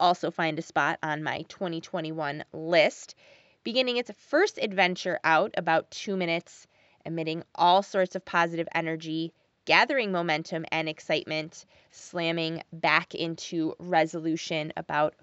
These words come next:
five and a half, wandering out again about a minute later, Stasik layering the bricks for the pathway to our next adventure, fully dancing off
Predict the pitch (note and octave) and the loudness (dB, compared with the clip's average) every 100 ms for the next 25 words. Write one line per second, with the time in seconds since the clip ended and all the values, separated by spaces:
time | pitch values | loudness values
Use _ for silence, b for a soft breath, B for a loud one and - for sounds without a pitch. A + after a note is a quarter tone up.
0 | _ - F#3+ B3+ F#3+ D#3 D#3+ C#3 G#3+ - | _ 4 6 6 2 -4 -4 -4 -4 -8
1 | _ _ _ b b b b F#3+ G#3 C4+ | _ _ _ b b b b -4 4 4
2 | C4+ A#3+ A3+ G3+ F#3+ F3 D#3+ F#3 F#3+ E3 | 6 2 2 4 4 2 2 0 0 2
3 | D3+ - F3 F3 E3 D3 E3 E3+ E3 - | 2 0 -2 -2 -2 0 0 2 0 -2
4 | b b - - A3+ - G3 - F#3+ G3+ | b b -6 -2 0 0 -2 -2 4 6
5 | C#4 D4 G3+ F3+ - D#3+ - - - F3+ | 6 4 2 -2 0 -2 -2 -16 -6 2
6 | E3 D#3+ F3 - - E3+ - F3 E3 - | 2 2 -6 -10 -6 -6 -6 -6 -4 -6
7 | - F3 - D#3+ D#3 D3+ F3+ E3+ F3 - | -8 -8 -2 0 0 -2 -6 0 0 -2
8 | - - D#3+ D#3 D#3 - D#3+ E3 E3+ b | -8 -6 -2 -2 -2 0 2 4 2 b
9 | b b b - F#3 E3 F3 D#3+ E3+ F3 | b b b 0 2 4 4 2 2 -2
10 | D#3 D#3 E3+ | 2 2 2